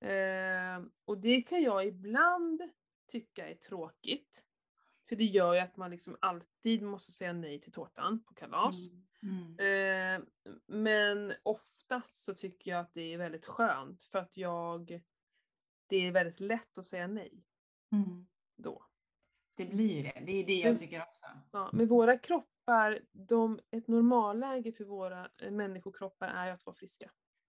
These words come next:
Speaker 2: Mm.
Speaker 1: Inte att vara lite halvsjuka hela tiden.
Speaker 2: Nej, så är det.
Speaker 1: Så, så liksom, det är inte normalt att vara sjuk hela tiden.
Speaker 2: Nej.
Speaker 1: Nej.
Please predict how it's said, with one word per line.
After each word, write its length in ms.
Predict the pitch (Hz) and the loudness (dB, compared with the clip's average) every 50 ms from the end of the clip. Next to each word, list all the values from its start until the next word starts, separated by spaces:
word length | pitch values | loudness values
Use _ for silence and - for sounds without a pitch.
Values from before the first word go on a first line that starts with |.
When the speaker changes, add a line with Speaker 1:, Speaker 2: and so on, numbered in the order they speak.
| _ _ _ 202 | _ _ _ -6
Speaker 2:
Mm. 240 | 185 175 - - _ _ _ _ _ _ _ | -6 -6 -8 -14 _ _ _ _ _ _ _
Speaker 1:
Inte 340 | 254 247 202 175 - 214 196 | 8 8 8 6 4 -4 -8
att 120 | - _ | -8 _
vara 80 | - 170 | -14 -14
lite 120 | 165 165 - | -14 -14 -16
halvsjuka 500 | - - - - - - 98 92 - 90 | -16 -16 -16 -18 -18 -18 -16 -16 -16 -16
hela 220 | 90 - - - | -16 -16 -16 -18
tiden. 260 | - _ - - - - _ _ _ _ _ _ _ | -20 _ -20 -20 -20 -20 _ _ _ _ _ _ _
Speaker 2:
Nej, 300 | - 185 160 - - _ _ _ _ _ _ _ _ _ _ _ _ _ | -16 -16 -16 -16 -18 _ _ _ _ _ _ _ _ _ _ _ _ _
så 180 | _ _ - 170 | _ _ -12 -10
är 160 | 156 143 131 | -8 -6 -8
det. 240 | 123 127 131 - - - _ _ _ | -8 -10 -14 -16 -20 -20 _ _ _
Speaker 1:
Så, 360 | - - - 240 240 - 214 | -8 2 6 8 8 8 6
så 280 | - - 247 240 240 226 | 2 2 6 8 8 8
liksom, 580 | 220 220 220 - - 226 220 214 214 - 214 | 6 4 2 0 -2 -2 -2 -2 -2 -6 -4
det 80 | 202 233 | 0 4
är 140 | 233 240 262 | 6 6 6
inte 180 | 269 240 226 | 4 0 -2
normalt 540 | 214 220 214 208 226 269 269 208 175 175 - | -2 -2 0 2 4 4 4 2 0 -6 -12
att 100 | 180 - | -16 -16
vara 100 | 185 175 | -16 -16
sjuk 280 | - - 185 180 180 - | -14 -14 -16 -16 -14 -14
hela 160 | - - 151 | -14 -14 -16
tiden. 200 | - - - - _ _ _ _ _ _ _ _ _ _ _ _ _ | -16 -20 -20 -20 _ _ _ _ _ _ _ _ _ _ _ _ _
Speaker 2:
Nej. 240 | 175 156 147 143 147 - _ _ _ _ _ _ | -16 -14 -14 -14 -16 -20 _ _ _ _ _ _
Speaker 1:
Nej. 240 | - 202 196 - - | -12 -12 -12 -12 -16